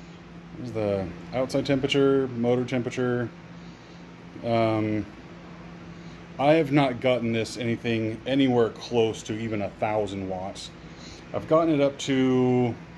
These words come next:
gosh, forty, thirty-five, forty miles an hour. I think it was the, was the, uh, highest I've gotten it. But, uh, yeah, it's, uh, it's pretty great. Let me, uh,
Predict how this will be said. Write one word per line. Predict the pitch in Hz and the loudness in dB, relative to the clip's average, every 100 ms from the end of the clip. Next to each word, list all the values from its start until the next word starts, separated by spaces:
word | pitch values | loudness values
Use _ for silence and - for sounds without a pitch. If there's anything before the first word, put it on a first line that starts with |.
| - - - - - - - - - - | -18 -18 -18 -18 -18 -18 -20 -20 -18 -16
gosh, | - - - | -14 -14 -10
forty, | - 135 143 143 151 139 - - - - - - - - - - - | -2 0 0 0 -2 -4 -10 -16 -16 -16 -16 -16 -16 -16 -16 -16 -8
thirty-five, | - 139 147 143 147 151 156 - - - - - - - | 0 0 2 2 6 4 4 -2 -14 -18 -18 -18 -18 -10
forty | 127 139 | -4 -2
miles | 135 143 143 | 0 2 2
an | 143 | 0
hour. | 143 143 | 2 0
I | |
think | 131 | -2
it | 131 | -4
was | 120 | -4
the, | 123 120 120 117 - - - - - - - - - - - - - - | 2 4 4 0 -8 -18 -18 -18 -18 -20 -20 -18 -18 -18 -18 -18 -14 -4
was | 120 | -2
the, | 113 117 | 0 2
uh, | 113 110 | 4 2
highest | 101 123 127 123 | 2 2 2 0
I've | 110 | 0
gotten | 113 117 131 | 2 2 0
it. | - - - - - - - - - - - - - - - - - | -4 -12 -16 -18 -18 -18 -18 -18 -18 -18 -18 -18 -18 -18 -20 -16 -2
But, | 117 117 120 | 0 0 0
uh, | 120 117 117 113 107 - - - - - - - - | 2 2 2 0 -4 -10 -18 -20 -20 -18 -18 -20 -18
yeah, | - 147 98 - - | -10 -8 -8 -12 -14
it's, | 107 - | -12 -8
uh, | 117 117 113 110 - - - - - - - | -4 -4 -2 -4 -8 -16 -16 -16 -14 -14 -14
it's | - | -10
pretty | - 120 | -4 0
great. | 131 98 | 2 2
Let | 110 | 2
me, | 117 | 2
uh, | 110 | 2